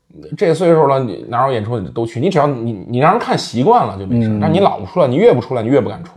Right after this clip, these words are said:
Speaker 1: 来。
Speaker 2: 但是就比如说，比如说您到一个地儿，然后好多人，比如说找您合影、嗯。但您在这儿，比如说今晚上计划要喝一个大的，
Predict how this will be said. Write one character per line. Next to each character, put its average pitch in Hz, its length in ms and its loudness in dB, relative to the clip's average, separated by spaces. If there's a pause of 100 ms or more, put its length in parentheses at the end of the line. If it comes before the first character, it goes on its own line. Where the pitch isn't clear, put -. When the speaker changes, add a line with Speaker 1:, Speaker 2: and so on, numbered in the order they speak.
Speaker 1:
来。 - 560 -14
Speaker 2:
但 226 80 6
是 190 140 8
就 190 80 8
比 120 120 4
如 113 200 4
说， 180 220 8
比 - 60 -8 (260)
如 123 100 4
说 139 40 8
您 147 140 8
到 135 180 6
一 117 80 6
个 123 80 8
地 117 140 6
儿， 110 220 6
然 - 80 -8
后 113 80 4
好 110 400 2
多 180 200 8
人， 113 340 4
比 92 100 -12
如 107 60 0
说 110 80 4
找 98 140 -2
您 104 120 -2
合 107 160 0
影、 101 100 2
嗯。 82 100 -8
但 135 160 6
您 123 120 6
在 123 100 6
这 117 100 2
儿， 117 120 6
比 98 160 -4
如 95 60 0
说 104 60 2
今 117 200 2
晚 107 80 2
上 90 100 -4
计 135 160 4
划 120 300 2
要 104 120 0
喝 110 240 -2
一 104 120 0
个 104 100 -2
大 95 260 2
的， 82 140 -10